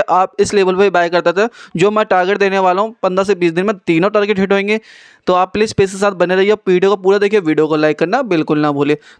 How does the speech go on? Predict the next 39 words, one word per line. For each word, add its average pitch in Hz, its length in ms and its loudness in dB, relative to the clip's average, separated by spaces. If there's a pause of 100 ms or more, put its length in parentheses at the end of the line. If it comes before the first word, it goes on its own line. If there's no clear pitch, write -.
तो 208 100 4
चेन्नई 208 420 -2
पेट्रोलियम 214 640 0 (500)
प्रोडक्शन 190 380 0
लिमिटेड 196 340 -2
के 220 120 0
बारे 196 200 0
में 196 100 -4
बात 180 240 -2
करने 190 220 -2
से 190 100 -2
पहले 190 220 -2
कंपनी 185 280 -2
की 202 80 0
वेबसाइट 185 420 0
है, 202 60 0
तो 196 160 -4 (120)
उसका 190 240 -4
नाम 180 280 0
से 196 100 -2
ही 208 40 4
आपको 196 180 0
समझ 190 280 -2
आएगा 185 140 0
कंपनी 185 300 -4
किस 196 240 -4
सेक्टर 175 280 -2
की 170 100 -4
है, 190 60 0
क्या 185 160 0
करती 170 280 -2
है, 196 100 2 (300)
ये 175 80 2
चीज़ 185 200 0
आपको 185 140 -2
क्लियर 180 300 0
हो 156 140 2
गई 143 120 -4
है। 143 160 -2